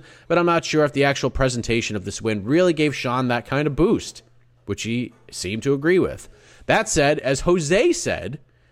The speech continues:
I do like the prospect of Strickland versus Vettori. Both have great cardio. Both need something to get them a little more notoriety with the dub. I think if Sean wants a shot at the title, a win over some beast like Vettori will boost his stock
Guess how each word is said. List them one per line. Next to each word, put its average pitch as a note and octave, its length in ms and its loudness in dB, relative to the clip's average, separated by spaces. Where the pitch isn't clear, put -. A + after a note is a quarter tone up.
I D3+ 120 0
do G#3 260 0
like B3+ 240 0
the - 80 -4
prospect C#3 560 -4
of C3 80 -12
Strickland C#3 520 -4
versus C3+ 300 -10
Vettori. F3 540 -2
Both C3 200 -4
have A#2+ 120 -2
great G#2+ 200 -6
cardio. D#3 580 2
Both G#3+ 200 2
need G3+ 180 -2
something E3 340 0
to B2 60 -4
get C3+ 180 -2
them A2+ 140 -6
a F#2 80 -8
little D3+ 260 0
more C#3+ 220 0
notoriety G#2 600 2
with F#2+ 120 -4
the - 80 -12
dub. C#3 400 0
I - 100 -4
think B2 140 -6
if - 80 -12
Sean F3 360 0
wants E3+ 240 0
a - 40 -10
shot D3+ 280 -2
at E3+ 80 -6
the - 80 -20
title, G#2 520 0
a G#2 80 -4
win D3 200 2
over C#3+ 180 2
some D#3+ 340 0
beast D#3 300 -2
like C#3+ 160 -2
Vettori C3 420 -4
will G#2+ 160 -4
boost D#3 340 -4
his D#3 140 -12
stock C3 340 -8